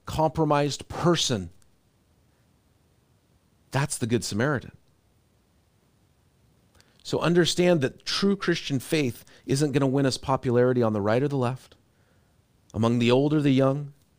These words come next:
The kingdoms of men reject the kingdom of heaven. It just is how it has always been. It's how it always will be, until one day, at the name of Jesus, every knee will bow and every tongue will confess that Jesus is Lord. The question is,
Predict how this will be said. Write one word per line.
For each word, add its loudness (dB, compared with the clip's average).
The -2
kingdoms 2
of 0
men 2
reject 0
the -6
kingdom -2
of -4
heaven. -2
It -4
just -2
is -6
how 0
it 0
has -6
always -2
been. -2
It's -4
how 0
it -6
always -2
will -2
be, -4
until 0
one 2
day, 2
at -4
the 0
name 4
of 0
Jesus, 0
every 0
knee 2
will 2
bow 6
and -2
every -4
tongue -4
will -2
confess -2
that -10
Jesus -4
is -6
Lord. 0
The -4
question -2
is, 0